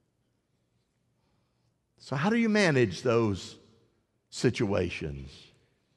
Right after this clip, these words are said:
The Israelites decided to fail. It's always easier to fail.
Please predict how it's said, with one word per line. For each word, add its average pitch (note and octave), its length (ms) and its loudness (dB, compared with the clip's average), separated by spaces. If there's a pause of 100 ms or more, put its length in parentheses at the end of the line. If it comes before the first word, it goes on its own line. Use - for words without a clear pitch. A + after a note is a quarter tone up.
(880)
The D3 160 8
Israelites C3 720 4
decided B2 680 0
to E3+ 80 -2
fail. - 480 -2 (1000)
It's - 80 -10
always A#2+ 420 4
easier F#2 440 -2
to F#2+ 100 -10
fail. C3 440 -4